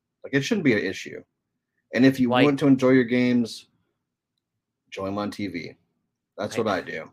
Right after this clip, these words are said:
Speaker 1: most of the
Speaker 2: Yeah,
Speaker 1: time.
Speaker 2: that's fair. Yeah.
Speaker 1: And
Speaker 2: And
Speaker 1: it's
Speaker 2: you get,
Speaker 1: fun.
Speaker 2: you get a better view, air conditioning, snacks whenever you want without missing the game.
Speaker 1: Air conditioning's big time, especially in those early season games.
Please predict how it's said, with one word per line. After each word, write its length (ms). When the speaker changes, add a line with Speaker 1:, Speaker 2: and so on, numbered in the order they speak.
Speaker 1:
most 300
of 40
the 80
Speaker 2:
Yeah, 180
Speaker 1:
time. 140
Speaker 2:
that's 220
fair. 340
Yeah. 160
Speaker 1:
And 100
Speaker 2:
And 100
Speaker 1:
it's 80
Speaker 2:
you 60
get, 180
Speaker 1:
fun. 160
Speaker 2:
you 120
get 100
a 40
better 280
view, 560
air 160
conditioning, 720
snacks 480
whenever 260
you 140
want 260
without 340
missing 260
the 60
game. 460
Speaker 1:
Air 160
conditioning's 540
big 240
time, 240
especially 360
in 60
those 180
early 280
season 340
games. 640